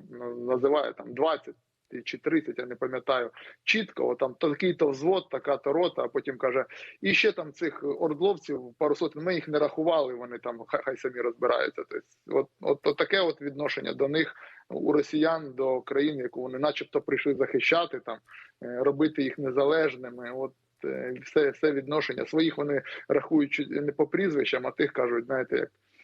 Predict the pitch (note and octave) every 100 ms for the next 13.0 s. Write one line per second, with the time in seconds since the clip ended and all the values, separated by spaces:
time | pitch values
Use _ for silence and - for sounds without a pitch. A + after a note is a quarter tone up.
0 | _ _ _ - D3 C#3+ C3 C#3+ C3+ C3+
1 | C#3+ D3 - B2+ B2+ A#2+ A#2+ - A#2+ A#2
2 | - B1 A#1+ - - - - - - -
3 | D3 D#3+ E3+ E3 D3+ - - - - C#3
4 | C#3+ D3+ D3 C#3+ D3 D3 C#3 C#3 C#3 C#3
5 | D3+ D3 D3+ D3+ D#3 C3+ - B2 A#2+ B2+
6 | B2+ - C3 C#3 E3+ E3+ C#3 B2+ A#2+ C3+
7 | C3 B2+ A#2+ - C#3+ D#3+ D#3+ - B2+ B2+
8 | B2 A#2+ - C3 B2+ D3 C3+ - C#3 C#3
9 | C3 - - - - C3+ - E3 D3 B2+
10 | A2 B2 B2 C3+ C#3 - B2+ B2 B2 C3+
11 | C3 A#2+ B2+ B2 B2 B2 B2 A#2 B2 D3+
12 | E3 C#3 E3 - G3 E3 F3 F#3+ D#3